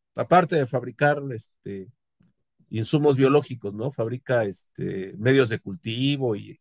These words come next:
y medios de, de cultivo enriquecidos, etcétera.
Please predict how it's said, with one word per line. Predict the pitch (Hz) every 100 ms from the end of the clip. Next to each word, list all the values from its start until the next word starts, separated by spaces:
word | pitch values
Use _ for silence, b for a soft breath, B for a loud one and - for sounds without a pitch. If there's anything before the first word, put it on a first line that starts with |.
| _
y | 98
medios | 101 117 110
de, | 120
de | - 104
cultivo | - 92 110
enriquecidos, | 104 90 87 - 131 143 131 107
etcétera. | - 131 117 104